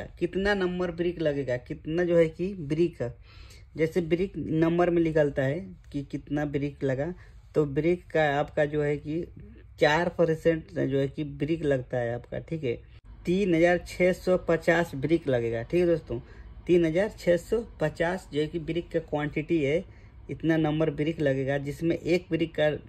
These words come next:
जो है कि रेट है एट पॉइंट फ़ाइव, आठ, साढ़े आठ रुपये जो है कि एक ब्रिक का है। तो आपका तीन हजार छः सौ पचास ब्रिक लग रहा है, तो इससे मल्टीप्लाई जब करेंगे आप, तो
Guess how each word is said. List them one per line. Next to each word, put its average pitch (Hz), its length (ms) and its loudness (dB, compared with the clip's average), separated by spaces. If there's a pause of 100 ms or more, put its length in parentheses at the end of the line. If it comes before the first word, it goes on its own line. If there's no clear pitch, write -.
(140)
जो 135 160 0
है 143 100 2
कि 139 120 -6
रेट 151 360 0
है 196 180 -6 (680)
एट 185 160 4
पॉइंट 196 320 2
फ़ाइव, 127 420 0 (140)
आठ, 165 240 -2 (300)
साढ़े 151 220 4
आठ 170 400 0
रुपये 175 280 -2
जो 170 80 4
है 165 100 4
कि 170 160 -6 (100)
एक 175 120 -2
ब्रिक 143 280 -6
का 123 100 0
है। 110 180 -4 (540)
तो 156 100 8 (460)
आपका 147 440 2 (560)
तीन 175 280 2
हजार 139 400 0 (300)
छः 170 200 6
सौ 170 200 2
पचास 165 500 2
ब्रिक 156 280 -2
लग 147 140 2
रहा 147 140 4
है, 151 60 2
तो 151 140 -6
इससे 160 220 -4
मल्टीप्लाई 160 600 0
जब 151 260 -4
करेंगे 135 340 0
आप, 127 320 -6 (140)
तो 160 340 2